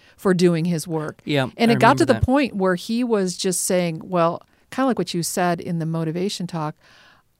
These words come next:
Speaker 1: "I don't wanna do it. The punishment is better than s-, failing." So can you just speak
Speaker 2: Well,
Speaker 1: to
Speaker 2: if I recall, this was a, a, a very young child,
Speaker 1: Mm-hmm.
Speaker 2: um,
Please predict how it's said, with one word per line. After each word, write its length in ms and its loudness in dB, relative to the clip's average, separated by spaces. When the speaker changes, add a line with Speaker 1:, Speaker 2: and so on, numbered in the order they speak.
Speaker 1:
"I 120 6
don't 120 4
wanna 180 2
do 220 2
it. 100 -2
The 120 -4
punishment 760 -2
is 220 -8
better 320 2
than 200 -4
s-, 180 -10
failing." 580 -8
So 440 0
can 180 -2
you 80 2
just 240 -2
speak 240 -6
Speaker 2:
Well, 380 8
Speaker 1:
to 60 2
Speaker 2:
if 120 -2
I 80 4
recall, 680 4
this 340 -4
was 180 -2
a, 200 -4
a, 100 0
a 80 -2
very 280 4
young 340 2
child, 540 -4
Speaker 1:
Mm-hmm. 200 -2
Speaker 2:
um, 340 -6